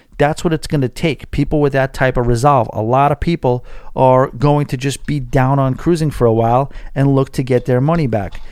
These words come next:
It is encouraging to me to see people like you and people who are still excited about the Pirates and Pier Runners. Maybe jump on that one. November seventh out of Miami, Pirates and Pier Runners Part Two. Carnival, Magic, Amber Cove,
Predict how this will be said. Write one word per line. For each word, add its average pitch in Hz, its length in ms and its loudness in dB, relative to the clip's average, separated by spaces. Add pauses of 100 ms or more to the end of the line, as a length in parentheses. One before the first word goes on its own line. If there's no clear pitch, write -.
(180)
It 131 120 2
is 151 160 0
encouraging 156 560 0
to 147 140 -2
me 147 440 -2
to - 180 -8
see 156 340 -4
people 151 340 -2
like 143 220 2
you 156 160 2
and 123 100 0
people 147 220 0
who 135 120 2
are 120 40 2
still 143 260 -2
excited 139 400 -2
about 131 300 2 (260)
the - 80 -12
Pirates 139 460 0
and 127 120 -4
Pier 139 200 0
Runners. 143 300 2
Maybe 120 200 -4
jump 131 280 -4
on 135 100 -2
that 160 160 -4
one. 113 280 -2
November 120 440 0
seventh 156 420 -4
out 113 120 0
of 117 60 0
Miami, 143 460 -2 (280)
Pirates 131 380 -2
and 143 100 -4
Pier 170 220 0
Runners 139 220 0
Part 147 380 -2
Two. 175 260 4 (540)
Carnival, 147 920 0 (340)
Magic, 139 640 0 (800)
Amber 147 220 0
Cove, 131 480 0